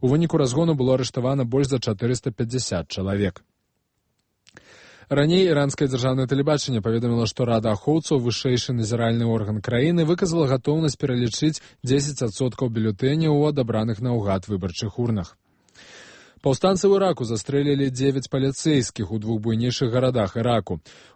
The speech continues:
Учора ў Багдадзе аўтаматчыкі расстралялі патруль з шасці праваахоўнікаў. Сёння ў Масуле быў застрэлены яшчэ адзін паліцэйскі, а пазней у горадзе яшчэ два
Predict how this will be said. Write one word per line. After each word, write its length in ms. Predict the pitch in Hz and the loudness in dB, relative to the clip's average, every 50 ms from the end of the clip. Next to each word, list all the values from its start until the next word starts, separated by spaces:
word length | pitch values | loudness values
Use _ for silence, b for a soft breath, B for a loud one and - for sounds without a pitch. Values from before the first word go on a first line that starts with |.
| B | B
Учора 320 | - 139 113 131 127 123 123 | -2 0 2 2 4 4 2
ў 80 | 120 | 2
Багдадзе 480 | 127 131 123 127 143 143 139 123 117 113 | 0 0 0 0 0 0 0 0 0 -2
аўтаматчыкі 480 | 104 - 110 110 110 101 - 107 117 | -2 -2 -2 -2 -2 -4 -4 -6 -4
расстралялі 560 | 110 107 104 - - 117 113 120 117 117 110 95 | -4 -4 -4 -4 -6 -4 -2 -2 0 -2 -2 -2
патруль 320 | 117 104 120 117 120 110 | -4 -4 -2 -2 -2 -2
з 80 | - - | -4 -2
шасці 400 | - 123 110 - - - 123 104 | -2 -2 -4 -4 -4 -6 -4 -2
праваахоўнікаў. 880 | - 117 110 113 117 117 - - 147 135 127 120 110 - - 92 82 - b b b b | -2 -2 0 0 0 0 2 2 2 2 2 0 -2 -4 -4 -8 -8 -8 b b b b
Сёння 320 | - - - 131 127 123 | -8 -2 0 0 2 2
ў 40 | 117 120 | 2 0
Масуле 400 | 117 110 - - 170 175 170 160 | 0 -2 0 2 2 2 4 4
быў 160 | 160 151 131 | 2 2 2
застрэлены 560 | 131 127 - - 139 139 135 135 131 131 127 | 0 -2 -2 0 0 0 2 2 0 0 0
яшчэ 240 | 120 - - 143 120 | 0 0 0 -2 -2
адзін 160 | 110 113 107 | -2 -2 -2
паліцэйскі, 560 | 95 107 107 104 - - 160 175 160 - - 135 | -2 -2 -2 -2 0 0 0 0 0 0 -2 -2
а 80 | 117 | 0
пазней 400 | - 123 113 110 127 143 165 165 | 0 0 0 0 0 0 0 0
у 240 | 170 190 - 143 120 | 0 0 0 0 2
горадзе 400 | 131 156 160 160 147 139 135 117 | 2 2 2 2 0 0 0 0
яшчэ 240 | 104 - - 156 143 | 0 0 -2 0 0
два 80 | 151 | 0